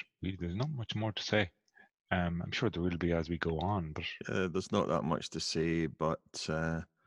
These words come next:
Speaker 2: I've heard you saying a few other things like the sailing, which you
Speaker 1: Oh,
Speaker 2: seem
Speaker 1: yeah, that's right,
Speaker 2: Oh,
Speaker 1: yeah.
Speaker 2: yeah.
Speaker 1: Well, it's sailing and, and swimming too, on
Speaker 2: Uh-huh.
Speaker 1: sailing and swimming and bits and pieces like that. And reading, reading. I'm a bit passionate. I'm a bit, bit,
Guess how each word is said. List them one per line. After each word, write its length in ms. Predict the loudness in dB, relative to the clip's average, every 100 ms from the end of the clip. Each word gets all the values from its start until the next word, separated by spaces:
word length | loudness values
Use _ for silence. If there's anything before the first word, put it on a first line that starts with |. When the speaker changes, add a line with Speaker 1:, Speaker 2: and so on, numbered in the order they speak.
| _ _ _ -2
Speaker 2:
I've 200 | -2 2
heard 220 | 0 -2
you 60 | -4
saying 440 | -2 0 0 -2 -8 -8
a 80 | -8
few 240 | -2 0
other 160 | 2 0
things 420 | 0 0 0 0
like 240 | -2 -2 -2
the 100 | -6
sailing, 640 | -2 2 4 4 2 0
which 340 | -2 -2 -4 -2
you 100 | -2
Speaker 1:
Oh, 40 |
Speaker 2:
seem 200 | 2 6
Speaker 1:
yeah, 240 | 8 8 6
that's 300 | 0 -2 -2
right, 120 | 0
Speaker 2:
Oh, 120 | 0
Speaker 1:
yeah. 120 | 0
Speaker 2:
yeah. 80 | -2 2
Speaker 1:
Well, 100 | 4
it's 220 | 4 6
sailing 380 | 10 10 10 8
and, 140 | 4
and 440 | 4 4 2 2 2
swimming 400 | 4 4 4 -2
too, 180 | -6 -6 _ -16 -10 -6
on 120 | -2
Speaker 2:
Uh-huh. 180 | -2 -4 -6
Speaker 1:
sailing 360 | -2 -2 -2
and 100 | -4
swimming 320 | -4 -4 -4
and 100 | -6
bits 200 | -6 -6
and 100 | -6
pieces 320 | -6 -6 -6 -6
like 140 | -4
that. 140 | -4 -6 -10 _ -14 -12 -10 4
And 140 | 6 10
reading, 320 | 8 8 0 4
reading. 340 | 6 6 2 -6 -8
I'm 120 | -4
a 80 | -2
bit 140 | -2 2
passionate. 420 | 2 2 2 0
I'm 80 | 0
a 40 |
bit, 180 | 2 0 _ _
bit, 120 | -4